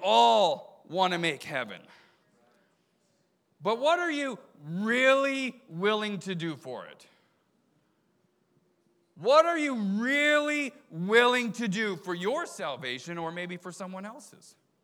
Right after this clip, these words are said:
The Civil War was fought between April twelfth, eighteen sixty-one, and May ninth, eighteen sixty-five. For over four years,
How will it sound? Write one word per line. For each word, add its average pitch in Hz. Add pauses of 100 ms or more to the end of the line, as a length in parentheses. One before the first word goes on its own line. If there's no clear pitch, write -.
(1600)
The 175
Civil 247
War 254
was 202
fought 226
between 208 (260)
April 247
twelfth, 226 (360)
eighteen 233
sixty-one, 214
and 190
May 220
ninth, 208 (320)
eighteen 208
sixty-five. 180 (1900)
For 220
over 269
four 320
years, 254